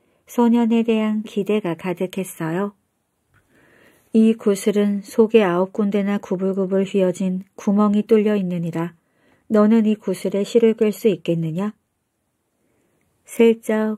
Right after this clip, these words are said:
구슬을 바라본 소년이 어깨를 으쓱 하더니 대답했습니다.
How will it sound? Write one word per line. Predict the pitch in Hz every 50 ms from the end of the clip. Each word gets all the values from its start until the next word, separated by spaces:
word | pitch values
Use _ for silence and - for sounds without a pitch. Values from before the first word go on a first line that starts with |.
| - _
구슬을 | - - 196 190 190 - 214 208 214 214 214
바라본 | 208 196 180 175 190 190 190 196 190 190 196
소년이 | 196 - 214 214 208 208 208 202 185 170 165 165 190 214 - _ _ _ _ _ _ _ _ _ _ _
어깨를 | 190 196 202 196 _ - 220 214 220 220 214 214 180 - 190
으쓱 | 190 - - - 202 208 202 -
하더니 | 233 220 214 - 202 196 185 175 180 180 180 180 180 185 190 _ _
대답했습니다. | - 196 185 185 196 196 196 - 220 220 220 - 226 214 214 202 - 160 165 170 170 185